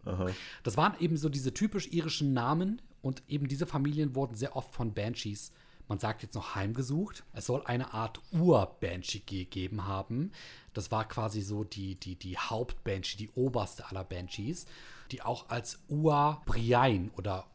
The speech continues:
Speaker 2: Ur-Brian quasi hörte. Und der gab man dem Namen Eibel.
Speaker 1: Eibel, okay.
Speaker 2: Eibel. Und angeblich sollen die verschiedenen Banshees, die die verschiedenen Urfamilien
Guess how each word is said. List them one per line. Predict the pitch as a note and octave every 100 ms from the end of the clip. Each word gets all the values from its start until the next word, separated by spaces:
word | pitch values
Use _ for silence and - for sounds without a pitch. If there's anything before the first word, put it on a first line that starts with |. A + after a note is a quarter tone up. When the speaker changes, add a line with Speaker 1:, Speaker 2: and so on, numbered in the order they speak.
| -
Speaker 2:
Ur-Brian | C#3 C#3 A2 A2 A2+ C3 D3 F#2+ D#2+ F2 -
quasi | - F2+ F2
hörte. | E2+ F#2 - A#2 F#3+ -
Und | B2+ B2 -
der | A#2+ C#3+
gab | D3 C#3+
man | D#3 A#2+
dem | B2
Namen | B2 B2 B2+ - -
Eibel. | A#2 A#2+ F2 D2+ - - -
Speaker 1:
Eibel, | D#2+ D#2 - D2+ C#2+
okay. | -
Speaker 2:
Eibel. | G2 F#2 E2 - -
Und | B2+
angeblich | A#2+ D3 D3 D#3+ D#3+ F3 -
sollen | A#2+ G2+ B2+ C3 C3 C3
die | -
verschiedenen | A#2+ B2 D3+ E3+ E3+
Banshees, | A#2+ A#2+ D3+ D#3 E3
die | -
die | A2+
verschiedenen | A#2+ A2 - D3 D3 C#3 -
Urfamilien | E3 - A#2 A#2 A2+ A2 G#2